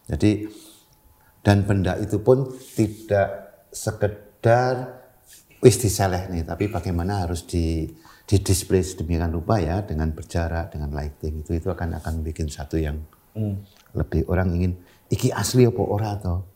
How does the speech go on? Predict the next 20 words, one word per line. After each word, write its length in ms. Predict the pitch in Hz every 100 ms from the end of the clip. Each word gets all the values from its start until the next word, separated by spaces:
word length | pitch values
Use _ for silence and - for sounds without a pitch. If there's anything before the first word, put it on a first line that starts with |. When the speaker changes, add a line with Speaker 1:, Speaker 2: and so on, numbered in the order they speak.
| -
Speaker 2:
Oke. 280 | 98 - 85 78 -
Speaker 1:
Kan 220 | - 113 117
kalau 240 | 110 104
orang 260 | 104 110 123
melihat 200 | 113 107
sesuatu 380 | 101 - 98 120
yang 460 | 107 101 104 95 -
usang 560 | 123 - 120 104 107
kayak 320 | 92 98 98 -
asli 440 | 87 87 110 107
gitu 160 | 101 120
kan, 160 | 123
Speaker 2:
Hmm. 220 | 104 95 - _ _ _ _ -
Speaker 1:
Ono 200 | 98 98
rasane 480 | 101 95 95 95 95 95 - _ -
deg-degan, 760 | 107 - 101 92 90 82 80
kayak 160 | 76 95
Speaker 2:
Hmm. 80 | 87
Speaker 1:
gitu. 280 | 69 73 65 71 - - - - - - -
Nah, 220 | 90 82